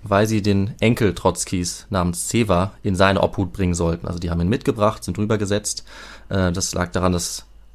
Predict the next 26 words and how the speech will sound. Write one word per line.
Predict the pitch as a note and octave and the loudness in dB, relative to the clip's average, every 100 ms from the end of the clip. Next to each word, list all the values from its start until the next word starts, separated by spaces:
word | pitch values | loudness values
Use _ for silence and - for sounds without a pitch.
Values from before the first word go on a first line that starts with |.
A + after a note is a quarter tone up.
| - | -4
dessen | G2+ - | -2 -2
Vater, | F2+ G2+ A#2 B2 | 2 4 4 2
also | F#2 | 2
der | F2 | 0
Sohn | F2 A2 | 2 2
von | A2 | 0
Trotzki, | G2 G2 - - | 0 -2 -2 -6
verstorben | F#2+ F2+ - B2+ C#3 | -4 -4 2 2 2
war. | B2+ A#2 C3 - - - - - | 0 -2 -4 -14 -20 -20 -20 -6
Und | G2+ F2+ - | -6 -6 -10
mit | - | -4
diesem | F2+ F2 | -2 0
Enkel | A2 B2+ | 0 -2
von | A#2+ G#2 | -2 0
ihm | G#2+ | 0
sind | F#2+ F2+ | 0 -4
sie | F#2 | -2
jetzt | F2+ - | -4 -4
eben | G2+ | -6
gekommen | G2+ F2 - A#2 F3 - - - | -6 -4 0 0 0 -6 -18 -12
und, | - G2+ F#2 | -2 -2 0
äh, | F#2 | 0
die | F2 | 0
kannten | F2 C#3+ D#3 | 2 2 2
sich | C#3 - | -2 -4
gut | C3 C3+ | -4 -4